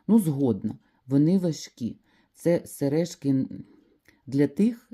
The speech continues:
дівчат, хто звик і хто любить носити саме каратні сережки. От. Ну, для таких, як я, от, так би я сказала, я теж обожнюю носити великі каратні речі,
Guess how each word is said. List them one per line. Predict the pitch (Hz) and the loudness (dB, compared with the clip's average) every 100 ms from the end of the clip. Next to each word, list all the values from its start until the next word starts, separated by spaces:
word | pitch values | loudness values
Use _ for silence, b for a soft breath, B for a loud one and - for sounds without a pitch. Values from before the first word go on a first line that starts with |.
| - | -14
дівчат, | - 147 - 160 151 | -10 -8 -4 -4 -4
хто | - _ - 143 131 b b b b b _ | -14 _ 2 2 2 b b b b b _
звик | 120 135 127 156 196 - | -6 -2 4 4 2 -6
і | 135 | -8
хто | 113 - 131 | -8 -4 -2
любить | 120 127 143 202 | -2 -4 -4 -4
носити | 139 127 - 156 143 | -4 -4 -4 -4 -4
саме | - 123 123 143 | -4 -2 -2 -2
каратні | - 120 120 127 131 143 | -4 -4 -2 -2 -2 -4
сережки. | - 123 95 - - _ _ _ _ _ _ _ _ - | -4 -8 -8 -10 -16 _ _ _ _ _ _ _ _ -16
От. | - - _ b b b b _ - | -14 -14 _ b b b b _ -8
Ну, | 165 185 - | -4 -4 -6
для | - 135 147 | -12 -4 -4
таких, | 165 156 175 | -4 -4 -2
як | 147 147 - | -2 -4 -2
я, | 110 107 123 214 214 - _ | -4 -4 -10 -18 -20 -20 _
от, | - 110 110 _ _ - _ - - | -14 -14 -16 _ _ -20 _ -20 -20
так | - 117 101 | -14 -12 -6
би | 107 | -6
я | 90 | -6
сказала, | - - 117 117 113 | -10 -16 -12 -10 -6
я | 139 | -6
теж | 151 120 117 - _ b b b b | -6 -4 -6 -8 _ b b b b
обожнюю | - 120 127 110 127 127 | -10 -6 -6 -6 -6 -4
носити | 123 117 131 120 120 | -6 -6 -6 -6 -6
великі | 127 120 117 - | -6 -4 -6 -8
каратні | - 117 117 117 120 | -10 -6 -6 -6 -4
речі, | 123 196 226 - 185 | 0 -2 -2 -6 -8